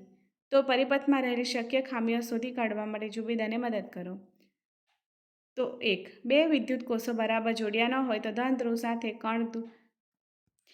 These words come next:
એટલે કે ધન ધ્રુવ જોડવાને બદલે ધન ધ્રુવ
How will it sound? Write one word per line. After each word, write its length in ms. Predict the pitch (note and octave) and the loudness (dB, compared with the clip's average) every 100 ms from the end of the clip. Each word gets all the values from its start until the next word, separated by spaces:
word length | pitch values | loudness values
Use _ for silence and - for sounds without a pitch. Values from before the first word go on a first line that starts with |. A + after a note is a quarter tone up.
| _ _ _ _ | _ _ _ _
એટલે 100 | B3 | 0
કે 100 | C4+ | 4
ધન 280 | D4 C#4+ D4 | 6 8 8
ધ્રુવ 360 | C4+ C4 C4 C4 | 8 4 0 -6
જોડવાને 480 | A#3 A3+ A#3 C4 C#4 | -2 0 2 2 2
બદલે 500 | A#3 G#3 G#3+ G#3+ B3 - - _ - _ | 0 -2 -2 -2 -2 -6 -18 _ -20 _
ધન 240 | A3+ B3+ C4+ | 0 6 6
ધ્રુવ 380 | B3 A#3+ B3+ | 4 0 -4